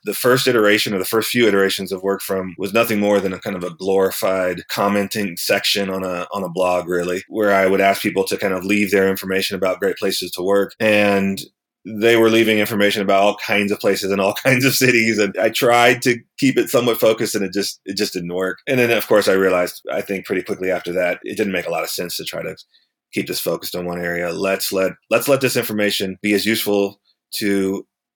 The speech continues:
as many people as possible, as many areas as possible, and let's let the platform do the work. We don't need to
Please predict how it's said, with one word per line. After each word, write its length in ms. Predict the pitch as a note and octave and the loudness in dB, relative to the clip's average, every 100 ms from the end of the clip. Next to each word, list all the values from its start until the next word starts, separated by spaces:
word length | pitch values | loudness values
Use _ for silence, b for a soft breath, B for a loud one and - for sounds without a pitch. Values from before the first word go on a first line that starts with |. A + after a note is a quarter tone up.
| _ _ | _ _
as 120 | G#2+ F#2+ | -8 -2
many 160 | A#2 | 0
people 260 | B2 B2+ A2+ | 0 2 2
as 100 | G2+ | 2
possible, 640 | F#2+ F2+ - F2+ F2+ F2+ - | 0 -2 -2 -4 -4 -4 -8
as 100 | F2 | -4
many 220 | G#2 B2+ | 0 2
areas 320 | G#2 G2 F#2+ | 4 4 2
as 100 | F#2 | -2
possible, 600 | - F#2 F2+ - F2 F2+ - | -4 -4 -4 -4 -6 -6 -6
and 160 | G2 | -6
let's 420 | F#2+ G2+ G2 - - - | -2 0 -2 -4 -12 -8
let 240 | G2 F#2+ | -6 -4
the 80 | - | -6
platform 640 | - B2+ C3 G#2+ G2 F#2+ F#2+ | 0 2 2 0 -2 -2 -2
do 120 | G#2 | -2
the 100 | F#2 | 2
work. 280 | G2+ F#2+ - | 2 2 -2
We 60 | G#2+ | -6
don't 140 | G#2 | -4
need 100 | G2 | -4
to 80 | E2 | -8